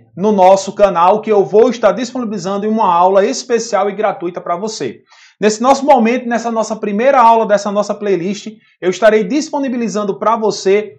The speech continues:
a, uma, uma das aulas que fala sobre a base climática do território, ah, paraibano. Nós vamos falar de toda a área do clima na Paraíba,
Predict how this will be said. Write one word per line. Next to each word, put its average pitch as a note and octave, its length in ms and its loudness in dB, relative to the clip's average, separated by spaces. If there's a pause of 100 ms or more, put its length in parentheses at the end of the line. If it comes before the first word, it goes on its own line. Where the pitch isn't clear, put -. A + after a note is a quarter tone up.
(100)
a, F3 360 -2
uma, G#3+ 320 2
uma C4 200 4
das G3+ 280 4
aulas F#3+ 360 2
que A3 120 -10
fala G#3+ 300 0
sobre G#3 360 -4
a G3 100 4
base G3 540 -2
climática G#3 800 -2
do G3+ 380 2
território, G3+ 840 0 (260)
ah, E3+ 280 0
paraibano. F#3+ 600 2
Nós D#3+ 160 -4
vamos A3+ 220 -2
falar G#3+ 440 4
de G3+ 120 -4
toda C4+ 600 6
a G#3+ 80 4
área G3 260 2
do F3 140 -4
clima E3 200 -10
na D3 80 -4
Paraíba, E3 640 -2